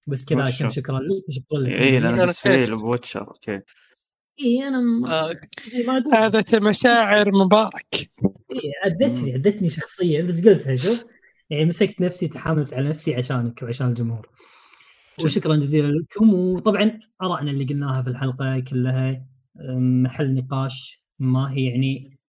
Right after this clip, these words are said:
Speaker 1: أشياء، يعني، تاخذونها كخلاص ما بعدها بعد، ناقشونا، بالعكس،
Speaker 2: خصوصًا
Speaker 1: إحنا
Speaker 2: مبارك.
Speaker 1: نستفيد منكم. إي، طبعًا أنا شخصيًا لا تاخذوا مني شيء.
Speaker 2: إيه.
Speaker 1: ناقشوني أكثر ما تاخذوا مني، أنا آخذ منكم، أستفيد منكم أكثر.
Speaker 2: بالضبط.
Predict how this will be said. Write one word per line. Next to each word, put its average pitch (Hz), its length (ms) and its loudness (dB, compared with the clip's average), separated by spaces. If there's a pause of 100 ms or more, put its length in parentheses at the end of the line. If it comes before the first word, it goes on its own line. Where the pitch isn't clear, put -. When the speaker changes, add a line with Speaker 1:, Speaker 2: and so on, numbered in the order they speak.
Speaker 1:
أشياء، - 360 -6 (680)
يعني، 120 240 -2
تاخذونها 127 480 0
كخلاص 123 920 -4
ما 127 300 2
بعدها 120 340 -2
بعد، 131 240 -2 (400)
ناقشونا، 147 540 0
بالعكس، 151 340 -2
Speaker 2:
خصوصًا 143 180 -2
Speaker 1:
إحنا 120 140 2
Speaker 2:
مبارك. 110 240 2
Speaker 1:
نستفيد 160 260 -4
منكم. 247 440 4 (340)
إي، 123 140 0
طبعًا 151 220 2
أنا 170 240 2
شخصيًا 233 380 4
لا 175 100 0
تاخذوا 156 240 0
مني 139 180 2
شيء. 120 220 -10 (220)
Speaker 2:
إيه. 147 220 -8
Speaker 1:
ناقشوني 180 560 4
أكثر 160 220 -2
ما 151 140 2
تاخذوا 135 260 0
مني، 120 300 0
أنا 175 140 -2
آخذ 151 140 -4
منكم، 131 320 0
أستفيد 131 340 -4
منكم 123 240 -2
أكثر. 120 280 -6
Speaker 2:
بالضبط. 135 280 -14